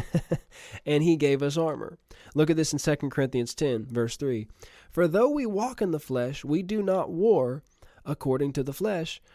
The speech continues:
For the weapons of our warfare are not carnal, but mighty in God for pulling down strongholds,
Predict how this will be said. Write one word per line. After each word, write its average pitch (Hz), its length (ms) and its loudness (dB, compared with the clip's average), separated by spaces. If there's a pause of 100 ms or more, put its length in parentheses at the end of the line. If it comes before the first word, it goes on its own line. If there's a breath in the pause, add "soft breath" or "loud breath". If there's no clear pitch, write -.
For 165 200 0
the 160 140 4
weapons 220 480 0
of 160 140 -2
our 160 180 2
warfare 151 500 -2
are 113 140 -4
not 131 320 -4
carnal, 120 500 -4
but 117 220 -6
mighty 165 460 0
in 180 120 0
God 135 320 -2
for 113 140 -8
pulling 147 440 2
down 135 260 -4
strongholds, 107 720 -8